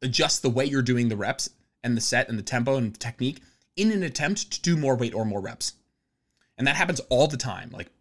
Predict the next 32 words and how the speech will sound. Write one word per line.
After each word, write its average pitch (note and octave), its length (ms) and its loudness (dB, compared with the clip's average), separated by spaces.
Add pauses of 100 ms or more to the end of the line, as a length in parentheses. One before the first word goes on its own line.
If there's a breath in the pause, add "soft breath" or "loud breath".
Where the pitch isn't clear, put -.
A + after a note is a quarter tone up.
(100)
I A2 140 -2
talk D3 260 -2
a C#3 40 2
lot B2+ 180 2
about C3 220 0
matching C3 340 0
or A2 80 -2
beating B2+ 300 -4
your A2+ 100 -4
previous A#2+ 400 -4
week's A2+ 180 -4
effort. G#2+ 360 -6
A A2+ 240 -10
lot C3+ 180 -4
of D#3 60 -4
times D3+ 280 -4
what B2+ 100 -6
happens A#2+ 320 -4
is C3+ 120 -6
you're C#3+ 100 -4
like, C3+ 100 -8
"Okay, C#3+ 360 -2 (840 loud breath)
you D3 100 -4
know, C3+ 120 2
Jordan D3+ 240 4
said F3 140 4
I F3 60 6
got D#3+ 160 6
a D#3 40 0
beat F3+ 200 0
last F#3 260 0
week." C#3 240 -6